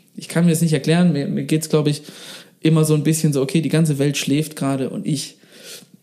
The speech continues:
ich erschaff was, was alle morgen hören können. So, so wenn es so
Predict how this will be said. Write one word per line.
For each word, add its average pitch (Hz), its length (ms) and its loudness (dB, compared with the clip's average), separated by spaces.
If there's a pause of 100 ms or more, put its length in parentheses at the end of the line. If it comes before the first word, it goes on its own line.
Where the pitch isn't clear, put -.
(140)
ich 175 200 2
erschaff 147 440 0
was, 143 380 0
was 139 260 -4
alle 135 240 0
morgen 131 340 -2
hören - 220 -2
können. - 200 -8
So, - 280 -10
so 156 200 2
wenn 160 140 4
es 156 120 2
so 175 220 2